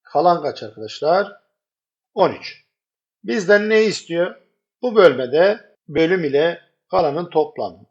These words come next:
Yani x artı üç çarpı Q x artı iki artı on üç de burada artı on beş. Doğru cevap arkadaşlar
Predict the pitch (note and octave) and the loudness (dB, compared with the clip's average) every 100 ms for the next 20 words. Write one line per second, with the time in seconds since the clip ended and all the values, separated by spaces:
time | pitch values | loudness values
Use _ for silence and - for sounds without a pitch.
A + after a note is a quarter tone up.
0 | - G3+ F3+ A#2 - _ _ _ _ _ | -4 6 8 8 -2 _ _ _ _ _
1 | G3 G3 - D#3+ C3+ A#2+ - C3 - E3 | -8 -8 -6 -4 -2 -2 -8 -18 -12 -12
2 | D#3+ - D#3 A#2+ G2+ - G2 _ D3 D#3 | -10 -6 -2 -2 -4 -12 -20 _ -8 -6
3 | E3 D#3+ - - _ _ _ - D3 B2+ | -6 -8 -14 -18 _ _ _ 2 4 4
4 | - C#3 A2 - E3 D3 B2+ - C#3 B2 | -2 -10 -10 -6 0 0 0 -6 -12 -12
5 | - G2+ G2+ F#2+ D3 E3+ E3 A#2+ G#2+ _ | -12 -14 -14 -8 -6 -6 -6 -10 -10 _
6 | C#3 D#3+ F3 - _ _ _ _ _ - | -6 -4 -4 -8 _ _ _ _ _ -2
7 | C#3 G2+ E2+ B2+ D#3 - - C#3 C#3 A2+ | 0 0 -4 -2 -2 -4 -8 -4 -4 -4
8 | A2 G#2 G#2+ F#2+ G#2 F#2+ - C3+ E3 E3+ | -8 -8 -12 -16 -16 -14 -4 0 2 0